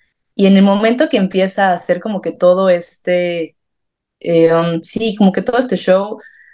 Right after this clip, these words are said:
alborotar a la gente, pues todo el mundo se movió, o sea, todo el mundo trató de moverse, y hubo un momento en el que dos guardias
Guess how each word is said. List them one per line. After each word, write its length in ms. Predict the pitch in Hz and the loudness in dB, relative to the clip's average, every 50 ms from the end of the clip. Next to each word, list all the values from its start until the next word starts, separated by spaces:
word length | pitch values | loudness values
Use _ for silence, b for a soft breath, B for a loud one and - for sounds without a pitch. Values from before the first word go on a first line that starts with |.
| B B | B B
alborotar 520 | - 170 165 160 170 170 160 165 180 196 214 | -4 -2 0 2 2 2 2 2 2 2 2
a 40 | 208 | 2
la 120 | 180 160 | 0 -4
gente, 580 | - - 185 175 175 170 - 185 202 277 262 - _ _ _ _ _ | -4 -4 -4 -4 -4 -2 -2 -2 -2 -2 -4 -10 _ _ _ _ _
pues 160 | 190 190 - | -6 -4 0
todo 120 | - 226 | 0 0
el 60 | 226 240 | 0 2
mundo 200 | 240 247 233 233 | 2 0 0 0
se 140 | 226 196 170 | 0 -2 0
movió, 360 | 165 160 151 160 175 185 196 | 0 0 0 0 0 0 -2
o 120 | 196 - _ _ | -2 -6 _ _
sea, 200 | _ - - 170 - | _ -8 -8 -8 -4
todo 160 | - 185 185 | -2 0 0
el 80 | 190 202 | 0 0
mundo 520 | 202 208 208 214 214 214 208 208 202 202 | -2 -2 -2 -2 -2 -2 -2 -4 -2 -2
trató 240 | 208 175 165 165 185 | -2 -2 -2 0 -2
de 60 | 190 | -2
moverse, 640 | 190 180 170 160 170 165 175 170 - 185 185 - - _ | 0 0 0 0 0 0 -2 -4 -6 -6 -6 -6 -10 _
y 140 | - 180 175 | -8 -6 -4
hubo 100 | 185 202 | -4 -4
un 60 | 220 | -4
momento 420 | 208 202 196 185 170 175 170 - 180 | -4 -2 -2 -2 -2 -2 -2 -2 -2
en 80 | 180 | -2
el 160 | 170 165 156 - | -4 -6 -6 -6
que 220 | - 165 156 156 - | -6 -6 -6 -6 -4
dos 220 | 170 185 190 190 202 | -2 -2 0 0 0
guardias 600 | 190 185 185 180 170 170 175 175 185 190 - | 2 2 2 2 2 0 -2 -2 -2 -6 -12